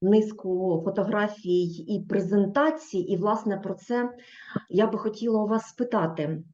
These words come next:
М, ви написали багато різноманітних як книг, як для дітей, художніх,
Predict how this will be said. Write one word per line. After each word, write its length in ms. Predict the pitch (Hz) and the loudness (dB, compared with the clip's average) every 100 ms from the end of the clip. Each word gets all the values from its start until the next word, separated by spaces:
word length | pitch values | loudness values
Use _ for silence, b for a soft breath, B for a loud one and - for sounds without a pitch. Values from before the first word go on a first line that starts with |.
| _ | _
М, 840 | 185 170 165 165 165 165 156 156 - - _ _ _ | 2 4 6 6 6 4 2 -2 -6 -14 _ _ _
ви 180 | 185 269 | 0 2
написали 460 | 254 226 - 220 208 | 2 -2 -4 -2 -2
багато 380 | 214 214 190 | 0 0 0
різноманітних 760 | 175 175 175 175 170 165 165 - _ - | -2 -2 -2 0 -2 -4 -10 -12 _ -6
як 320 | 190 185 - | -4 -4 -4
книг, 240 | - 240 | 4 4
як 260 | 165 185 - | 4 0 0
для 140 | 165 | 0
дітей, 400 | 196 202 180 147 B B - | 0 0 0 -2 B B -8
художніх, 680 | 196 247 285 277 294 311 | -2 4 6 6 4 2